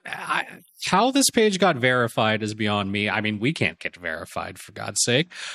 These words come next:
Uh, they, they verified a Facebook fan page for Elon Musk as Musk's own official account.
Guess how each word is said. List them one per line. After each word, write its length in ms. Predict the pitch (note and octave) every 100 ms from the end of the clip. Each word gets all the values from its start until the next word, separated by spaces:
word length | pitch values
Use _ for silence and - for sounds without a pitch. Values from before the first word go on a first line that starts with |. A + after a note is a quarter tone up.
| -
Uh, 340 | B2 C3 D3 D#3
they, 180 | D3+ D#3+
they 340 | C#3+ C#3 B2
verified 640 | B2+ G#2+ A#2 C3+ D3 D3
a 60 | D3+
Facebook 440 | - C3+ - F3+
fan 220 | - A#2 A#2+
page 240 | C3+ D3
for 140 | - A#2+
Elon 320 | A#2 C3+ D3+
Musk 380 | G2+ B2 - G#2
as 200 | F#2 G#2
Musk's 400 | G#2 - - -
own 220 | A2+ B2
official 420 | A#2+ A2+ - C#3
account. 440 | D3+ A#2 D#2+ C#3